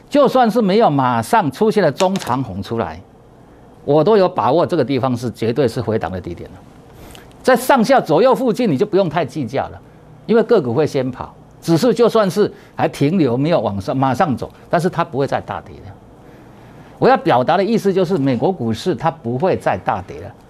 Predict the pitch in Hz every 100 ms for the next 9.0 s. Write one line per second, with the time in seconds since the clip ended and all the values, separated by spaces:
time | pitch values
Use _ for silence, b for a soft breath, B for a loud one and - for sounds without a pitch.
0 | B B B B 196 165 220 165 156 185
1 | 214 202 190 202 165 175 143 165 170 175
2 | 147 113 113 101 135 113 139 107 98 -
3 | B B B B B B B B B -
4 | - - 233 190 226 220 156 143 127 143
5 | 165 202 156 139 127 190 185 180 143 113
6 | 95 - - - - - 208 185 196 165
7 | 131 170 170 147 151 87 - B B B
8 | - 170 180 170 - 147 131 104 98